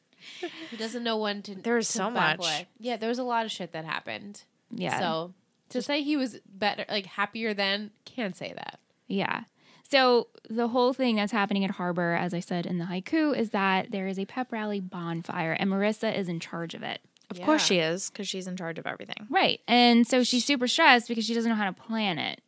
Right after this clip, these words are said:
Speaker 2: And she doesn't know how to
Speaker 1: Right.
Speaker 2: build the fire. Which at first I'm like, you put sticks in a pile
Speaker 1: I know,
Speaker 2: and
Speaker 1: like,
Speaker 2: you light
Speaker 1: I
Speaker 2: it.
Speaker 1: don't get it.
Speaker 2: But I didn't know it had to be a specific shape of something.
Speaker 3: Yeah. And so Seth comes up with this genius idea of, like,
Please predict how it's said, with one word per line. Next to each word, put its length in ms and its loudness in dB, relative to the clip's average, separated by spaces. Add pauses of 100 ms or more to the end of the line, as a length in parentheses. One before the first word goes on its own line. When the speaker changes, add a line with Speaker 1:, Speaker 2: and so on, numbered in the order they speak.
Speaker 2:
And 100 -6
she 80 -4
doesn't 220 4
know 60 2
how 80 4
to 60 4
Speaker 1:
Right. 60 -4
Speaker 2:
build 240 4
the 80 -12
fire. 540 2 (640)
Which 160 8
at 100 6
first 280 8
I'm 80 2
like, 280 2
you 60 -6
put 240 -4
sticks 520 0
in 80 -4
a 60 -2
pile 540 2
Speaker 1:
I 140 4
know, 180 4
Speaker 2:
and 140 4
Speaker 1:
like, 120 4
Speaker 2:
you 60 0
light 240 6
Speaker 1:
I 40 8
Speaker 2:
it. 60 6
Speaker 1:
don't 240 -4
get 220 0
it. 180 -6
Speaker 2:
But 120 4
I 40 10
didn't 140 6
know 120 4
it 60 4
had 180 0
to 60 -8
be 120 2
a 40 2
specific 720 -4
shape 420 0
of 120 -2
something. 500 -8 (500)
Speaker 3:
Yeah. 560 -2
And 200 2
so 400 8
Seth 400 2
comes 180 2
up 140 2
with 120 -2
this 160 -2
genius 360 -4
idea 220 -2
of, 60 -6
like, 200 -6